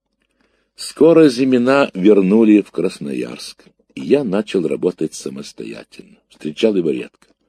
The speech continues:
Но вот запомнился он мне почему-то на всю жизнь добродушием, хлебосольством ли,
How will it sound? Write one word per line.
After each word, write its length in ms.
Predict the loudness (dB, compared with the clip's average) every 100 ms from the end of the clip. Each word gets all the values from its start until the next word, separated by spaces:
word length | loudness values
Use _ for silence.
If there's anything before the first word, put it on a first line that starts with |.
| _ _ _ _ _ -8
Но 120 | 0
вот 160 | 2 2
запомнился 920 | 0 -2 2 2 2 0 -2 -2 -4
он 140 | -2
мне 160 | 0 -2
почему-то 600 | -2 -8 -4 -2 -2 -2
на 120 | -2
всю 320 | -4 -2 -2
жизнь 480 | -2 0 0 -2 -8
добродушием, 960 | -8 -6 -8 -4 0 0 -2 -6 -6 -8
хлебосольством 1080 | -14 -14 -12 -10 2 4 4 0 -10 -6
ли, 200 | -4 -4